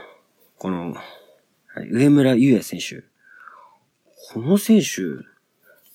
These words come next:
なんと年下なんですよね。うん。なんですけど、すごいやっぱレスリング上手。なんかレスリング出身なんですよね、確かね。うん。やっぱ最近のヤングライオンすごいなっていうか、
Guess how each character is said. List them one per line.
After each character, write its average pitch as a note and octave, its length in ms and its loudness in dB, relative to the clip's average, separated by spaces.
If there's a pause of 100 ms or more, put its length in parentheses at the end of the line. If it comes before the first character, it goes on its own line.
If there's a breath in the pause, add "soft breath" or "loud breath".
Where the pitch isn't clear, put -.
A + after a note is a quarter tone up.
(320)
な G#2 100 0
ん A2 40 4
と - 120 -6
年 B3 640 0
下 - 320 -4
な A3 140 2
ん C3+ 60 -2
で - 40 -2
す - 200 -8
よ E2+ 100 -12
ね。 C3+ 260 0 (580 soft breath)
う A2 40 -10
ん。 G#2+ 300 -6 (760 soft breath)
な C3+ 160 -6
ん C3 40 0
で A2+ 60 -2
す - 80 -12
け F#2 60 -14
ど、 E2+ 260 -12 (180)
す - 580 -14
ご C#3 200 -2
い A#2 40 4
や G#2+ 80 -2
っ - 20 -18
ぱ F#2+ 100 -10
レ A2 120 -4
ス - 160 -10
リ G#2 80 -2
ン G2 40 -2
グ F#2+ 100 -8
上 F#2+ 260 -4
手。 F#2 340 -6 (680 soft breath)
な A#2+ 100 2
ん - 20 -10
か A2 80 -2
レ D#3 100 2
ス G#3 120 -2
リ G3+ 60 4
ン - 20 4
グ A2+ 60 2
出 - 280 -4
身 - 40 0
な F2+ 60 0
ん F2 40 -4
で F2+ 60 -8
す - 100 -4
よ D3+ 60 0
ね、 F#3 60 -2
確 - 180 -8
か - 60 -10
ね。 D#3+ 200 -6 (200)
う - 80 -10
ん。 - 240 -10 (560)
や - 80 -8
っ - 20 -14
ぱ - 80 -14
最 F#2+ 260 -2
近 F#2 180 -6
の F#2 160 -8
ヤ F#2 160 -4
ン G2 120 -4
グ G2 100 0
ラ F#2+ 120 0
イ F#2+ 100 -2
オ F#2+ 60 -4
ン F#2 60 -8
す - 160 -6
ご D3+ 160 0
い D3 40 2
な C3+ 140 -4
っ B2 60 -10
て - 100 -10
い - 20 -10
う - 20 -12
か、 - 220 -12